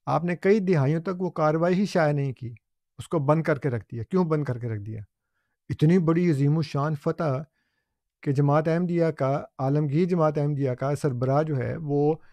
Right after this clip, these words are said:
असम्बली के उन जाहिल लोगों के, जिनको कुरान हदीस का कुछ पता ही नहीं था, उनके सवालों के जवाब नहीं दे सके, तो उससे बड़ी ज़िल्लत क्या हो सकती थी?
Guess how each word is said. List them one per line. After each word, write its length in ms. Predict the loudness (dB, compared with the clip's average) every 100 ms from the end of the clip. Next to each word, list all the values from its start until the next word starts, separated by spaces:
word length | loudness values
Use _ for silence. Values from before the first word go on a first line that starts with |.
| -20 -20 -20 _
असम्बली 460 | -4 0 0 2 0
के 380 | 0 2 2 0
उन 460 | -2 -4 -2 -2 2
जाहिल 340 | 2 4 2
लोगों 340 | 2 0 0 -2
के, 200 | 0 0
जिनको 400 | 0 -2 0 -2 -4 _ _ _ _ _ 0
कुरान 280 | 2 2
हदीस 340 | 2 2 0 0
का 220 | 0 0
कुछ 200 | 0 -8
पता 260 | -6 -2 0
ही 80 |
नहीं 200 | 0 0
था, 300 | -2 -2 -4 -8 _ _ _ _ _ _ _ _ _ _ _ _ _ -2
उनके 260 | 0 2
सवालों 440 | 2 4 4 4 0
के 100 | 0
जवाब 320 | 2 4 2
नहीं 140 | 0
दे 160 | 0 0
सके, 320 | -2 -4 -4 -6 -10 _ _ _ _ _ _ _ -14
तो 60 | -4
उससे 260 | 0 2
बड़ी 220 | 4 2
ज़िल्लत 340 | 2 2 2 0
क्या 160 | -2 0
हो 120 | -2
सकती 320 | -4 -4 -4
थी? 240 | -4 -8